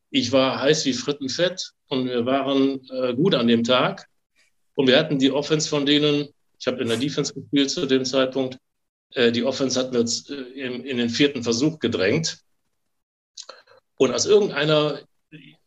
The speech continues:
völlig hirnlosen, hirnfreien Aktion hab ich überlegt, jetzt machst du einen Blitz. Äh, und, also einen Blitz, ne, mit, richtig mit Nackenrolle, mit Helm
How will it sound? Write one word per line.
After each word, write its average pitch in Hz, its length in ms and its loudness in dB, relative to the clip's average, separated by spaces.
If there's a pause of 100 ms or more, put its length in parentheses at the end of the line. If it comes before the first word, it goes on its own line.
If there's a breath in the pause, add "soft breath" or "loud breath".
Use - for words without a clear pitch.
(140)
völlig - 800 -2
hirnlosen, 151 880 0
hirnfreien 135 720 -2
Aktion 139 420 2
hab 143 100 0
ich - 100 -8
überlegt, 139 260 0
jetzt 120 160 -2
machst 131 260 -6
du 139 40 -2
einen 110 100 -4
Blitz. 113 460 -4 (1120)
Äh, 127 480 4 (580)
und, 139 480 0 (180)
also 127 160 4
einen 127 100 6
Blitz, 220 340 4
ne, 185 180 4
mit, 165 400 -2
richtig 175 360 -2
mit 143 220 0
Nackenrolle, 165 760 4 (160)
mit 139 340 0
Helm 170 420 4